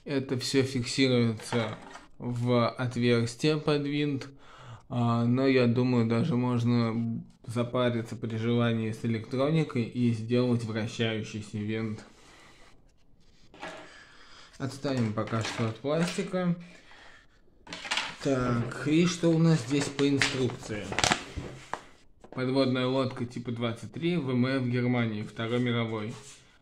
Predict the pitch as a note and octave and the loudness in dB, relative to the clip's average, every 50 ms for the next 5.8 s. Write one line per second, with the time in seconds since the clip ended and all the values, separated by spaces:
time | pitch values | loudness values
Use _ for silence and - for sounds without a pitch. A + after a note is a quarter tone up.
0 | _ _ _ - - - - _ _ _ _ - - D3 D#3+ E3 D#3+ D3+ - - | _ _ _ -20 -20 -20 -20 _ _ _ _ -10 -2 2 4 4 4 2 0 0
1 | - D3 D3 C#3+ C3+ B2+ A#2 A#2+ B2 C3 C3 B2+ A#2+ A#2+ B2 B2 - G3+ G3 G3 | 0 2 2 2 2 0 -2 -4 -4 -2 -2 0 0 2 0 0 0 -2 -2 0
2 | F3+ D#3 C3 C3 C#3+ C#3+ C3+ C3+ C3+ C#3 D#3 D3+ C#3+ C3 B2 A#2 A2+ A2+ A2 G#2+ | 0 0 2 4 4 6 6 4 4 2 0 0 0 0 0 0 0 0 0 -2
3 | G#2 - - - - - - _ - C#3+ C#3 C#3+ C#3 C3+ C#3 C#3 C#3+ C3+ A#2+ - | -4 -6 -10 -16 -20 -20 -16 _ -2 0 2 2 4 4 4 4 2 2 0 0
4 | B2 A#2 A#2+ B2+ B2 B2 A#2+ A#2 - A#2+ A2+ G#2+ - - A#2 A#2 A2+ A#2 A#2+ A2+ | -2 -4 -2 -2 0 0 0 -2 -2 -4 -4 -4 -4 -4 -2 -2 0 0 0 0
5 | A2 A2 A2 A2 A2 A#2 B2 B2 A#2+ A#2 A2+ A2 A2+ C3 F3 F3 | 0 0 0 0 0 0 2 4 4 2 2 0 -2 -2 -4 -4